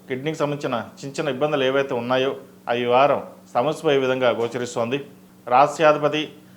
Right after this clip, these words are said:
దశమాధిపతి అయిన బుధుడు ద్వితీయంలో ఉన్నారు కుజుడితో కలిసి. ప్రేమ సంబంధించిన విషయ వ్యవహారాలు పెద్దవాళ్ళతో చెప్పడం, నిర్ణయాలు తీసుకోవడం చేయాలి.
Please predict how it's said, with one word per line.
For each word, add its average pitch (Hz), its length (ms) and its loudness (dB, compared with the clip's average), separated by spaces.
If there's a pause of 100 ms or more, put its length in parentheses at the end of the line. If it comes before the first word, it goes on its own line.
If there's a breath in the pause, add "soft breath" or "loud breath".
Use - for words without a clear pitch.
(260 loud breath)
దశమాధిపతి 151 540 0
అయిన 127 120 -2 (140)
బుధుడు 143 260 2 (520)
ద్వితీయంలో 147 460 2
ఉన్నారు 131 240 4 (380)
కుజుడితో 143 420 0
కలిసి. 123 240 -2 (520)
ప్రేమ 156 200 4 (120)
సంబంధించిన 165 440 0
విషయ 147 200 0
వ్యవహారాలు 151 420 8 (960)
పెద్దవాళ్ళతో 147 480 6 (460)
చెప్పడం, 147 340 4 (500)
నిర్ణయాలు 143 380 2
తీసుకోవడం 139 360 0 (580)
చేయాలి. 131 360 2